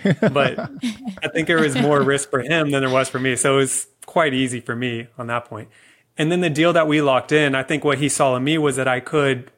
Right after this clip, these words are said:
actually put some sweat equity in the, into this property. So his side of the deal was more like, he found the property and it was a really great deal in Charlotte, North Carolina. It was actually probably the best deal I've ever done as far as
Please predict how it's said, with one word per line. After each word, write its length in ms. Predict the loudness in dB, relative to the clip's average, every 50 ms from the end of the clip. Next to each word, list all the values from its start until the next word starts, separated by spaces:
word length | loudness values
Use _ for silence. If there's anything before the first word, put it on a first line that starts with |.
| _ -4
actually 300 | -4 -4 -2 -4 -4 -4
put 200 | -2 -4 -4 -4
some 100 | -4 -4
sweat 280 | -4 -2 0 0 0
equity 420 | 0 -2 -2 -2 -4 -4 -2 -2 -2
in 100 | -4 -6
the, 200 | -8 -10 -12 -12 _ -6
into 200 | -6 -6 -6 -6
this 140 | -8 -8 -6
property. 540 | -2 0 0 0 -2 -4 -6 -6 -8 -8 -12 _ _ _ _ _ _ _ _ _ _ _ _
So 160 | -4 0 0
his 240 | 2 2 2 0 2
side 180 | 2 2 2 2
of 60 | 2
the 80 | 0 2
deal 220 | 2 2 2 2
was 120 | 2 0
more 220 | 0 0 0 0 2
like, 320 | 2 2 0 0 -4 -10 _ _ _ _ _
he 180 | _ -6 -4 -4
found 340 | -2 -2 0 0 0 0
the 40 | -2
property 600 | -2 0 0 0 0 -2 -4 -8 -8 -8 -12 -16 _ _ -6
and 80 | -4
it 40 | -2
was 100 | 0 2
a 80 | 0 0
really 400 | 0 2 2 4 4 4 2 2
great 240 | 0 0 -2 -2
deal 380 | -2 -4 -4 -4 -4 -6 -8 -12 _ -8
in 80 | -8 -6
Charlotte, 360 | -4 -2 0 0 0 0 -2
North 200 | -4 -6 -8 -6
Carolina. 400 | -6 -6 -6 -6 -6 -6 -8 -8
It 120 | -8 -6
was 120 | -4 -2 0
actually 260 | 0 -2 -2 -4 -2
probably 180 | -2 0 0
the 60 | -2 -2
best 340 | -2 -2 -2 -2 -4 -8 -14 -16 _ _ _ _ _ _ _ _ _ _ _ _ _ _ _ -12 -8
deal 360 | -4 0 2 2 2 2 2
I've 240 | 0 0 -2 0 0
ever 200 | -2 -2 -2 -4
done 380 | -6 -4 -2 0 0 0 -2 -2
as 100 | -4 -4
far 220 | -2 0 0 0
as 140 | -2 -6 -10